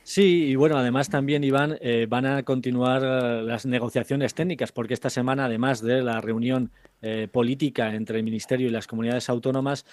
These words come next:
pues, eh, también se van a establecer reuniones técnicas entre responsables del Ministerio y de las organizaciones agrarias para ir cerrando esa letra pequeña de las distintas medidas. Lo que está claro es el mensaje que quiere lanzar hoy el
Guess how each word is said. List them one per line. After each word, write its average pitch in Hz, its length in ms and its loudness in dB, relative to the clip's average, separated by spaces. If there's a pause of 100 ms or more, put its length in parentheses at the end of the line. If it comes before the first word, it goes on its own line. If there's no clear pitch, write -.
(160)
pues, 113 300 -4
eh, 110 220 -2
también 117 360 -2
se 117 140 -4
van 123 80 0
a 120 40 -2
establecer 120 600 -2
reuniones 120 560 0
técnicas 139 560 0
entre 120 240 -2
responsables 120 580 -2
del 120 140 -2
Ministerio 135 540 -2
y 143 60 0
de 120 100 -2
las 117 180 -4
organizaciones 113 560 -4
agrarias 131 540 -4 (240)
para 113 260 -4
ir 127 140 0
cerrando 131 500 2
esa 131 340 -2 (240)
letra 123 460 -4
pequeña 127 640 0 (240)
de 113 160 -2
las 110 340 -4
distintas 135 760 -4
medidas. 127 420 0 (260)
Lo 123 240 0
que 127 380 4
está 127 240 0
claro 143 240 4
es 135 120 0
el 135 140 4
mensaje 131 680 2
que 123 120 -2
quiere 131 180 2
lanzar 127 360 2
hoy 127 180 4
el 123 220 2